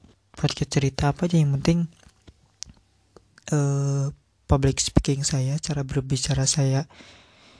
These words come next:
seperti ini tuh lancar gitu. Tujuan utamanya itu untuk memperlancar cara saya berbicara di depan umum. Walaupun ya bikin podcast itu tidak ngomong di depan umum, tapi ya setidaknya cara saya,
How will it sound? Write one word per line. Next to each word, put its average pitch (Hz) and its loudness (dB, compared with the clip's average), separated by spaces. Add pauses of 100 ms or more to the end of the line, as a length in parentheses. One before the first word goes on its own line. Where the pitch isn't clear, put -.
(420)
seperti - 0
ini 135 -4
tuh 170 -2
lancar 143 -4
gitu. 131 -6
Tujuan 135 -2
utamanya 139 -2
itu 135 -6
untuk 147 -6
memperlancar 135 -2 (160)
cara 139 0
saya 139 -2
berbicara 131 -2
di 135 -4
depan 127 -4
umum. 131 -6
Walaupun 135 -2
ya 135 -4
bikin 143 -8
podcast 143 -6
itu 156 -6
tidak 139 -4
ngomong 131 -4
di 131 2
depan 127 -2
umum, 139 -4
tapi 151 -4 (1400)
ya 139 -2
setidaknya 139 -6
cara 143 -6
saya, 123 -4